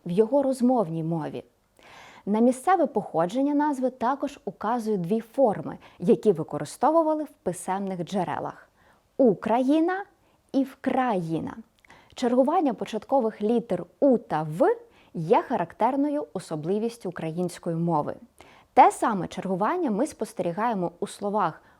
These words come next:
учитися і вчитися, учора і вчора тощо. Коли українці не мали власної державності,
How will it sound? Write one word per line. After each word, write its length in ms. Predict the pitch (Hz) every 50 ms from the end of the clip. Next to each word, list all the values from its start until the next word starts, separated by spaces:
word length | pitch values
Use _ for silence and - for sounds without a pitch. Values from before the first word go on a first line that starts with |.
| _ -
учитися 680 | 262 254 269 - - 262 214 - - 151 - - 165 160 165 - _ _ _
і 100 | - 320
вчитися, 800 | 294 - - - - 202 175 180 - - 233 - - 349 349 403 - - _ _ _ _ _ _ _
учора 600 | 226 196 - - - - 262 302 311 311 294 302 - _ _ _ _ _ -
і 60 | 403
вчора 560 | - - - - - 175 165 175 160 151 - - _ _ _ _ _
тощо. 460 | - 214 180 170 - - - - - - _ _ _ _ _ _ _ - - - - - - _
Коли 280 | - 233 233 262 339 -
українці 760 | - - 233 - 240 226 240 240 262 285 262 269 - - 180
не 280 | 180 196 233 285 339
мали 340 | 370 349 302 254 214 180 180
власної 480 | 165 151 175 170 165 - - - 160 151
державності, 800 | 143 170 156 160 196 160 156 160 156 - - - - - -